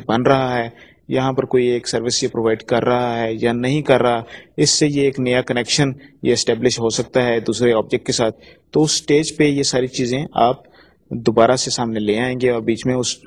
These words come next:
آبجیکٹ ماڈل کو اس طریقے سے آگے بڑھاتے رہیں گے۔ تو یہ ٹینجیبل آئٹمز میں جو سب سے پہلے جو چیز ہے وہ آئٹم ہے۔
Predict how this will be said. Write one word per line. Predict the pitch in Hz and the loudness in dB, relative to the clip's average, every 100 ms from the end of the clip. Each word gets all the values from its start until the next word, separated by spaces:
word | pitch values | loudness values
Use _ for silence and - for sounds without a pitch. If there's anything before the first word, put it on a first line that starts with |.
| - | -2
آبجیکٹ | 131 127 135 | 0 2 2
ماڈل | 131 117 123 | 2 0 2
کو | 135 | 0
اس | 120 | 0
طریقے | 135 117 | -2 -2
سے | - 120 | -2 0
آگے | 117 117 | 0 0
بڑھاتے | 104 104 - | -2 -2 -2
رہیں | 95 98 - | -2 -4 -8
گے۔ | 95 _ _ _ _ _ _ _ _ _ | -12 _ _ _ _ _ _ _ _ _
تو | 160 | 4
یہ | 160 | 4
ٹینجیبل | 170 165 175 190 180 | 4 4 4 4 4
آئٹمز | 165 185 175 170 | 2 0 -2 -2
میں | 156 170 156 | -2 -2 0
جو | 143 | 0
سب | 147 | 0
سے | - | -2
پہلے | 156 151 151 | 2 4 4
جو | 147 - | 0 0
چیز | 135 131 | -2 0
ہے | 135 | 0
وہ | 123 110 | 0 0
آئٹم | 110 135 | 0 0
ہے۔ | 131 | -2